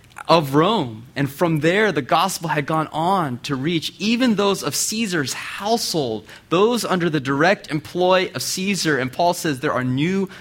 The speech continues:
believers in Caesar's household who are greeting you, Philippians, as a church." The greetings of the church encompass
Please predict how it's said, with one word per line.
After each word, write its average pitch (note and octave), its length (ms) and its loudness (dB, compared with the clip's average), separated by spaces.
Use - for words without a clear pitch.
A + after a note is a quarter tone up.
believers C#3 760 -2
in B2 100 -4
Caesar's D3+ 540 -2
household C#3 580 -2
who B2 80 -12
are A2+ 80 -10
greeting C3+ 640 -2
you, C3+ 240 2
Philippians, G#2 960 -10
as A2+ 120 -10
a G#2+ 40 -10
church." - 960 -8
The A2 100 -10
greetings D3+ 640 0
of A2 160 -8
the A2 80 -10
church - 920 -8
encompass A2+ 960 -6